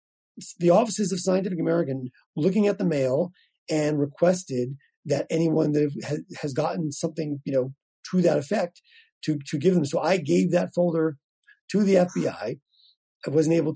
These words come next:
to make photocopies of it. But again, it was just telling in those days that, um, it was a person-to-person interaction. And now everything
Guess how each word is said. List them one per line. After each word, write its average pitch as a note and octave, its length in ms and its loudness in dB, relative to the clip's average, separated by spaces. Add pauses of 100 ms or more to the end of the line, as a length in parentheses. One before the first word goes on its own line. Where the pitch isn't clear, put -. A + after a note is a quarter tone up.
to C#3+ 220 -2 (300)
make D#3+ 180 -6
photocopies C#3+ 640 0
of F#2+ 160 -6
it. G2+ 100 -12 (520)
But F3 280 6
again, F#3+ 540 4
it G3 160 -4
was F3+ 160 0
just F#3+ 340 -4
telling A#3 460 2
in F#3 280 0
those E3 240 0
days D#3+ 480 0
that, C#3+ 200 -4 (540)
um, C#3+ 500 2 (1400)
it G3+ 60 -2
was F#3 140 2
a F3 120 4
person-to-person F#3 880 0
interaction. C3+ 540 -2
And B2+ 80 -2
now D#3+ 220 2
everything A#3+ 580 2